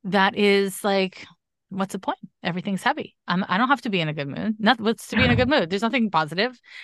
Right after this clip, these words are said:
Speaker 1: Everything's heavy. Everything's bad. Where are we going? Obviously, where are
Speaker 2: Mm-hmm.
Speaker 1: we going? It's bad." Then on top of it, you have a Mars-Pluto conjunction in Scorpio,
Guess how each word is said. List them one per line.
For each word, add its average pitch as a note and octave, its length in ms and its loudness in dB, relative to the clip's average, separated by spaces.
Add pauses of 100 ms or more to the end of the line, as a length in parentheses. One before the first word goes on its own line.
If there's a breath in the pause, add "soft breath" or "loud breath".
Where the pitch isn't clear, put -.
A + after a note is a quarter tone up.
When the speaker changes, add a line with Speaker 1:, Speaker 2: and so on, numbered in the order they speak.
(140 loud breath)
Speaker 1:
Everything's C#4+ 380 4
heavy. A#3+ 320 2
Everything's A3+ 320 2
bad. F#3+ 460 2
Where A3 320 2
are C#4 60 2
we C4+ 140 0
going? F3 340 0
Obviously, F3 540 0
where C#4+ 140 0
are E3+ 40 0
Speaker 2:
Mm-hmm. E3 40 -4
Speaker 1:
we E3+ 60 -6
going? F#3 240 2
It's F#3 100 -4
bad." C#4 180 2 (380 loud breath)
Then C#4 180 6
on B3+ 120 6
top - 260 -4
of C#4 140 0
it, G#3+ 160 2 (240)
you E4 80 0
have C#4 80 -2
a A3+ 60 4
Mars-Pluto A3 880 0
conjunction G3 540 -4
in D#3+ 40 -8
Scorpio, F3+ 800 -4